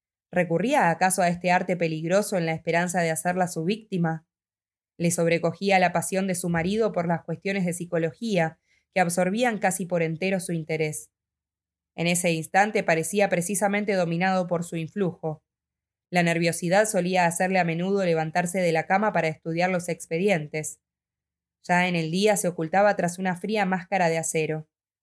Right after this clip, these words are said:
Comía y bebía poco, pero fumaba en cambio intensamente. Parecía pensar el discurso que pronunciaría en el tribunal. Una vez había escuchado ella un alegato de su esposo,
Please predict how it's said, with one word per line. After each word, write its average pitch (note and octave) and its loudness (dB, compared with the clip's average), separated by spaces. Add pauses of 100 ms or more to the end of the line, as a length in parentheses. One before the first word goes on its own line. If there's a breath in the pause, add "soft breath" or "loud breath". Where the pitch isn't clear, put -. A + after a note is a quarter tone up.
(140)
Comía F3+ 0
y E3+ 0
bebía F3 0
poco, F3+ 0 (180)
pero F3+ 2
fumaba G3+ 2
en F3 -2
cambio F#3+ -2
intensamente. E3 -4 (520)
Parecía F3+ 2
pensar F3 0
el F#3 -2
discurso F#3 -4
que E3+ -2
pronunciaría E3 -4
en F3+ -2
el D#3 -4
tribunal. D#3 -2 (720)
Una F3 2
vez F#3 2
había F3+ 2
escuchado F3 -2
ella F3+ -2
un F3 -2
alegato E3+ 0
de E3 -2
su E3+ -6
esposo, F3 -4